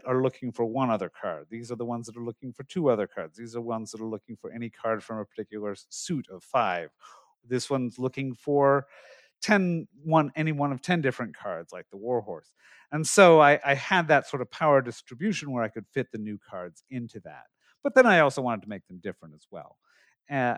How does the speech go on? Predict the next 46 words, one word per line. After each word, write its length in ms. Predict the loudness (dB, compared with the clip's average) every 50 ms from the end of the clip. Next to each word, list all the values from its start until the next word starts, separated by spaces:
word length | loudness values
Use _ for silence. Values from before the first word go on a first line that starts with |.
| -2 0
and 160 | 0 4 6
as 160 | 6 6 6
I 60 | 6 4
say, 300 | 4 4 4 6 6 4
in 80 | 2
the 80 | 0 -2
playtesting, 760 | 2 4 4 4 4 4 2 2 2 0 -2 -4 -4 -2 0
then 400 | 0 2 2 0 -2 -4 -8 -14 _ _ _ _ _ _
I 140 | -4 -4 -4
sort 200 | -2 -2 -4 -4
of 80 | -2
had 220 | 0 0 2 2 2
my 140 | 2 0 0
system 360 | -2 -4 -8 -8 -8 -8 -8
worked 240 | -8 -8 -8 -4 0
out 400 | 4 6 8 8 6 6 2 -2 _ _ _ _ _ 2
where 180 | 4 6 6
I 120 | 6 4 2
could 180 | -2 -8 -6
start 240 | -2 0 0 0 0
recording 580 | -2 -8 -10 _ 0 0 2 2 2 0 -2 -6
how 240 | -8 -8 -8 -6
valuable 460 | -4 -2 -2 -2 -2 -2 -4 -6 -8 -10
each 180 | -10 -12 -14
card 280 | _ -10 -8 -8 -8 -4
was, 400 | 2 4 6 8 8 6 4 2
how 240 | -4 -8 -6 -4 -4
often 320 | -2 -4 -4 -6 -12 -20
they 100 | -18 -16
were 140 | -16 -16 -16
used, 540 | -18 -14 -12 -10 -10 -10 -10 -12 -16 -20 _ _ _ _ _ _ _ _ _ _ _
and 200 | -20 -20 -20 -18
so 240 | -12 -8 -6 -6
forth. 380 | -6 -8 -10 -12 -12 -12 -12 -16
And, 280 | -18 -16 -16 -18 -18 -18 -18
and 200 | -16 -14 -14 -12
I 100 | -14 -14
think 240 | -12 -12 -14 -12 -10
that 160 | -12 -8 -4
that 220 | 0 0 0 0 -2 _ _ _ _ _ _ _ _ _
experience 480 | -16 -6 0 2 4 4 4 2 0 0
certainly 320 | -2 -2 -2 -2 -6 -8
helped 360 | -4 -4 -4 -4 -4 _ -14 -10
to 180 | -10 -10 -10 -10 _ _ _ _ _
streamline 500 | _ -2 0 2 2 4 4 2 2 2
the 300 | 2 2 2 2 2 0